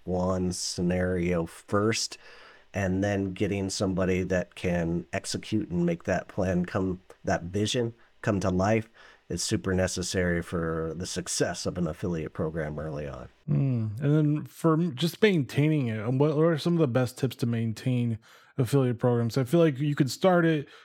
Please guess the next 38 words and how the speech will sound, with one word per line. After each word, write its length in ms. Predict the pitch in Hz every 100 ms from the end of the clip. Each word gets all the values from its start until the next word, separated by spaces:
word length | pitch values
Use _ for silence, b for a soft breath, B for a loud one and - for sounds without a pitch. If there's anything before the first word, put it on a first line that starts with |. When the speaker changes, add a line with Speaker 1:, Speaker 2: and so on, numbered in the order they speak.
| B B -
Speaker 2:
and 140 | 147
then 100 | 143
it's 120 | 135 -
great 280 | 196 196 170
and 80 |
everything, 420 | 170 156 147 156 151
and 160 | 147
woo, 220 | 214 233
we 120 | 208 202
launched 420 | 214 214 185 202
it, 200 | 175 135
but 220 | 147 139
the 80 | 143
maintaining 600 | 151 180 175 147 165 160
part 280 | 139 143 127
is 80 | 113
probably 240 | 151 143
the 80 | 123
hardest 380 | 127 147 131 -
part 240 | 131 113
because 340 | 113 135 117 - B B B B
you 140 | 131
want 240 | 131 160 143
this 200 | 139 -
for, 280 | - 131 127
like, 340 | 120 113 - - -
ten 300 | - 135 131
years 420 | 127 123 123 117
or 140 | 117
longer, 440 | 113 123 131 113 107
I'm 100 | 104
pretty 220 | 113 110
sure. 420 | - 120 95 90 _ _ -
Speaker 1:
Yes, 540 | 127 117 - - - -
for, 280 | 113 104 -
eh, 260 | - 117 95 - _ _ -
for 180 | 107 113
sure. 420 | - 131 110 98